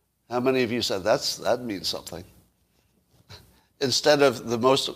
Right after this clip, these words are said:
obvious reason you would be taken off a list is that you don't belong on the list. <laughs> Now, I have to admit, I didn't see that. It's the most obvious thing in the world,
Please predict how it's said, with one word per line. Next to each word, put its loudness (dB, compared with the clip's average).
obvious 6
reason 0
you 0
would 0
be -2
taken -2
off 0
a -8
list 0
is -4
that -2
you -2
don't 0
belong 2
on -6
the -8
list. -8
<laughs> -12
Now, 6
I 8
have 6
to 2
admit, 4
I 0
didn't -4
see 0
that. -12
It's 0
the 0
most 4
obvious 4
thing 0
in 0
the 0
world, 2